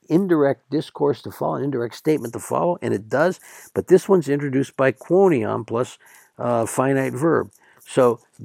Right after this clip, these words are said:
"Don't think that I have come to destroy the law or the prophets.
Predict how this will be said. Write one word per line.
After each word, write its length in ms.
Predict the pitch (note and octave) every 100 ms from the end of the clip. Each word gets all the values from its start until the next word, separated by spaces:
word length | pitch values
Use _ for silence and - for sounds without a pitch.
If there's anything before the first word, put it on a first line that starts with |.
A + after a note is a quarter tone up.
| F#2+
"Don't 340 | C3 F#3+ B3
think 580 | - - D3 D#3+ G3 -
that 440 | G#2 G2 A#2 B2 -
I 280 | - A#2+ B2+
have 360 | B2+ B2 A2 -
come 400 | - C#3+ C#3+ C#3+ _ _ _ -
to 160 | B2
destroy 600 | G#2 G2 - D3+ F#3+ G#3+
the 120 | B2+
law 420 | G#2+ A2 A#2 A#2 A2+
or 160 | A2
the 80 | G2
prophets. 680 | - - - - - -